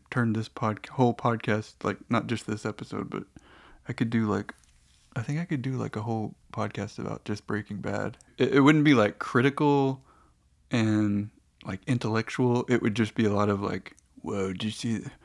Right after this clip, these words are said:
okay, that shot was, did you see that? Wow, the way they framed that was good.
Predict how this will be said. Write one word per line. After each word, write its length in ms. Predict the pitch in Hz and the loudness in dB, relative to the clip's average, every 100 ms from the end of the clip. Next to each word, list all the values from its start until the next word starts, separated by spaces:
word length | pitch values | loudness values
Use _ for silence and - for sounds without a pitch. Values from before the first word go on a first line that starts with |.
| - - _ - | -20 -20 _ -18
okay, 220 | - - 113 - _ _ _ _ - | -10 -8 -8 -12 _ _ _ _ -4
that 200 | 127 - | -4 -2
shot 540 | - - 113 113 - - | -6 -2 0 0 -4 -12
was, 420 | - - - - _ _ - | -10 -10 -12 -16 _ _ -10
did 180 | 107 127 | -2 -2
you 80 | |
see 260 | 156 - 104 | -2 -4 -4
that? 360 | 135 156 151 - _ _ _ _ _ _ _ - | -2 -2 -4 -8 _ _ _ _ _ _ _ -16
Wow, 640 | - - 117 120 95 98 147 - _ _ | -16 -10 -4 -2 -4 -6 -14 -20 _ _
the 80 | - | -8
way 120 | 107 | -4
they 180 | 127 101 | -2 -4
framed 440 | 104 - 104 127 139 | -6 -4 -2 0 -2
that 240 | 139 - | -4 -6
was 160 | - - | -12 -16
good. 520 | - 104 107 87 | -10 -4 -2 -4